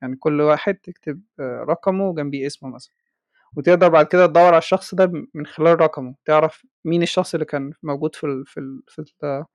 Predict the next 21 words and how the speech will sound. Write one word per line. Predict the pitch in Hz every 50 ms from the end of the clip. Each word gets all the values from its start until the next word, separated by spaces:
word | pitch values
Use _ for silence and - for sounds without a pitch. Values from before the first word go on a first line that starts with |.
| _ _ _ _ _ _ _ _ _ _ _ -
مثلًا | 156 160 - 180 165 156
في | - -
رقم | 151 151 - 165 156
تلاتة | - 151 143 147 147 147 135
أو | 117 - 147 143 147
رقم | 147 143 - 151 147
مثلًا | 143 147 - - 160 147 143 143 143 139 131
عشرين | 135 - - 151 143 135 127 - _ _ _ - 147
هكذا، | 139 - 147 135 131 143 _ -
تقدر | 147 151 147 147
ت-، | - _ - 147 - -
تعرف | 156 151 147 147 - -
الشخص | 139 135 - - - 156 151 - -
ده | 147 160 151
بالضبط | 151 151 160 170 185 202 _ _ _ _ _ _ _ _ _ _ _ _ _ -
باسمه | 139 147 147 156 156 - - 156 143
مثلًا، | 147 139 - - 127 131 - _ _ _ _ _ _ _ _ -
فدي | 151 151 151 165 170 170 170 170 139 113 110
حاجات | - - 165 156 151 151 -
كلها | - 160 147 151 151
مهمة. | 151 151 131 151 151 156 160 196 180 _